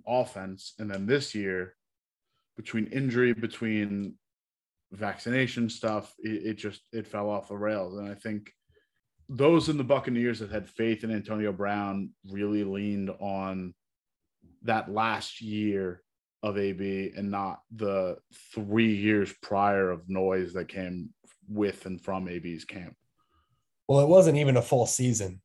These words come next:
Speaker 2: that they got out of him before this all popped off. You know, he, he, he had to sit out half of last season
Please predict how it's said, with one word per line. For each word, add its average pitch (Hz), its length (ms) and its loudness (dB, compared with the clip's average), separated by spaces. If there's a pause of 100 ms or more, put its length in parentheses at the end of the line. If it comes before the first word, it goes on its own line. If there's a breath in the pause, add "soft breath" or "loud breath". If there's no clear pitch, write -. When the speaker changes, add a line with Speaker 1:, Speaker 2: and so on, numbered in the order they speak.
(160)
Speaker 2:
that 107 100 -2
they 104 140 0
got 101 240 6
out 95 160 6
of 95 100 -2
him 104 160 -2
before 98 380 -2
this 98 220 -2
all 98 180 2
popped 104 340 0
off. 101 380 -2
You 117 100 -6
know, 107 160 -2
he, 104 280 -4 (760 soft breath)
he, 127 200 2 (100)
he 120 280 -2 (100)
had 147 180 4
to 123 80 2
sit - 280 4
out 127 200 6
half 127 300 0
of 127 120 -2
last 110 340 0
season 104 580 -4